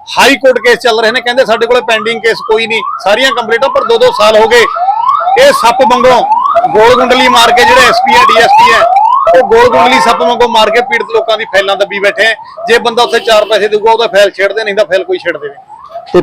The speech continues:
Speaker 2: ਪੰਜਾਬ ਦੀ ਮੌਜੂਦਾ ਸਰਕਾਰ ਇੱਕ ਸਕੀਮ ਚਲਾ ਰਹੀ ਹੈ ਕਿ ਆਪ ਦੀ ਸਰਕਾਰ ਆਪ ਦੇ ਦੁਆਰ, ਉਹ ਬਾਰ-ਬਾਰ ਕਹਿੰਦੇ ਕਿ ਵੀ ਸਰਕਾਰ ਜਿਹੜੀ ਹੈ ਲੋਕਾਂ ਦੇ ਘਰ ਘਰ ਜਾ ਕੇ ਉਹਨਾਂ ਦੇ ਕੰਮ ਕਰ ਰਹੀ ਹੈ।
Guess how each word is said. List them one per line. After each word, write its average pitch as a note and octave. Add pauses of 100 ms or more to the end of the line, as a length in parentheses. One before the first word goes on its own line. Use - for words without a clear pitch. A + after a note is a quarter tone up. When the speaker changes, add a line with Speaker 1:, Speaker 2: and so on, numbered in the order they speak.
Speaker 2:
ਪੰਜਾਬ D#3
ਦੀ G3+
ਮੌਜੂਦਾ D#3
ਸਰਕਾਰ E3+ (120)
ਇੱਕ G3 (100)
ਸਕੀਮ G3
ਚਲਾ D#3+
ਰਹੀ D#3+
ਹੈ F#3
ਕਿ G3+
ਆਪ E3
ਦੀ F3+
ਸਰਕਾਰ F3+
ਆਪ F3
ਦੇ F3+
ਦੁਆਰ, C#3 (360)
ਉਹ G3+
ਬਾਰ-ਬਾਰ F3
ਕਹਿੰਦੇ F3+
ਕਿ G3
ਵੀ G3+
ਸਰਕਾਰ F3
ਜਿਹੜੀ E3+
ਹੈ F#3
ਲੋਕਾਂ F3
ਦੇ F#3
ਘਰ F#3+
ਘਰ F3+
ਜਾ D3+
ਕੇ F3
ਉਹਨਾਂ E3+
ਦੇ F#3
ਕੰਮ F3
ਕਰ D3+
ਰਹੀ D3+
ਹੈ। C#3